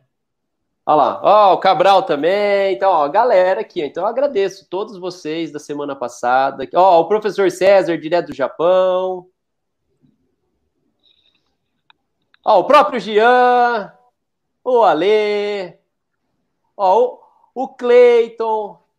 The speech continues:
o Caio Vinícius, meu, eu tenho que agradecer todos vocês por terem, é,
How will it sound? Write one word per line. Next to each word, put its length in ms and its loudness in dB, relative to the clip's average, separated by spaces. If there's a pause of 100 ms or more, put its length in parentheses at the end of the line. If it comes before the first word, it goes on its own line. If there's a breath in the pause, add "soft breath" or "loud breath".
(340)
o 180 -8
Caio 380 2
Vinícius, 1160 -14 (240)
meu, 280 -6
eu 80 -10
tenho 160 -12
que 80 -12
agradecer 440 -8
todos 320 -10
vocês 420 -12
por 180 -16
terem, 500 -10
é, 440 -8